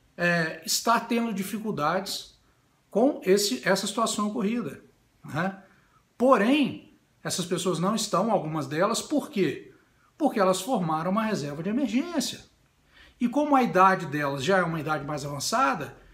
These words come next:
não importa tanto a melhor rentabilidade do mundo dos investimentos, o que importa é a liquidez e a segurança. Então, é, essas pessoas, por exemplo, muitas delas têm em reservas de emergência dois anos de vida.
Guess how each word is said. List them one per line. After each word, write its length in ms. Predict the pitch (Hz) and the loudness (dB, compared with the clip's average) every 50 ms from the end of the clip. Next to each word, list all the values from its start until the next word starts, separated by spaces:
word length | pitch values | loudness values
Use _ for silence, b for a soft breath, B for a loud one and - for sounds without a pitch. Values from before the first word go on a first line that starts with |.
| b b b b - | b b b b 0
não 160 | 226 277 294 | 2 2 4
importa 500 | 311 269 - - 294 330 330 330 - 254 | 4 2 0 0 2 2 2 2 2 -2
tanto 300 | 208 - 240 240 233 240 | 0 0 0 0 2 2
a 60 | 226 220 | 2 2
melhor 280 | 214 202 196 214 214 | 2 2 4 4 4
rentabilidade 520 | 202 214 208 208 190 180 170 185 190 196 175 | 4 2 2 0 -2 0 2 2 2 4 2
do 80 | 180 | 0
mundo 160 | 175 180 190 | 0 0 0
dos 80 | 175 170 | 0 0
investimentos, 560 | 175 170 180 175 - 165 160 180 190 165 160 | -2 -2 -2 -2 -2 -4 -2 -2 -2 -4 -4
o 40 | 165 | -4
que 80 | - 226 | -4 -6
importa 380 | 208 214 214 226 - - - | -6 -4 -4 -6 -4 -4 -4
é 40 | 240 | -4
a 40 | 233 | -4
liquidez 680 | 233 233 - 240 170 190 208 214 220 208 160 - - - | -4 -4 -4 -2 0 0 0 0 -2 -4 -4 -6 -6 -4
e 120 | 175 185 | -2 -2
a 60 | 196 | 0
segurança. 800 | 190 - 233 226 247 233 202 208 214 220 208 214 - - - - - b b b b b b b b b | 0 -2 -4 -4 -4 -2 -2 -2 -2 -2 -4 -4 -6 -10 -14 -20 -20 b b b b b b b b b
Então, 640 | - 208 190 - - 269 285 294 254 165 127 - B B B B B _ | 0 2 2 4 6 6 6 6 6 2 -2 -8 B B B B B _
é, 300 | - 190 190 196 196 214 | 2 4 4 4 2 0
essas 240 | 220 202 233 220 190 | 0 0 -2 -2 0
pessoas, 380 | - 208 190 190 - 220 208 | 0 0 0 0 0 -2 -2
por 120 | 208 - 233 | -2 -2 -2
exemplo, 240 | 220 208 247 240 240 | 0 0 2 2 2
muitas 300 | 269 277 311 294 214 180 | 0 0 0 -2 0 0
delas 380 | 220 233 254 294 294 294 - | 0 2 2 2 2 0 2
têm 360 | - 277 262 240 190 - B B B B B B - | 2 2 4 4 2 0 B B B B B B 0
em 240 | 226 233 233 226 220 | 2 2 4 4 4
reservas 520 | 208 208 180 160 196 208 196 190 190 175 | 4 4 4 4 4 4 6 4 4 2
de 80 | 165 185 | 2 0
emergência 640 | 185 180 165 139 123 180 233 277 294 254 - - 202 | 0 0 -2 -2 -2 0 2 2 2 2 0 0 -2
dois 440 | 170 165 233 285 349 330 247 190 | -2 -2 -2 -2 0 2 2 4
anos 260 | 202 240 277 330 285 240 | 4 4 2 2 0 -2
de 60 | 311 | -2
vida. 560 | 240 175 196 226 269 277 214 160 135 120 | -2 -2 -2 0 0 -2 -2 -4 -8 -10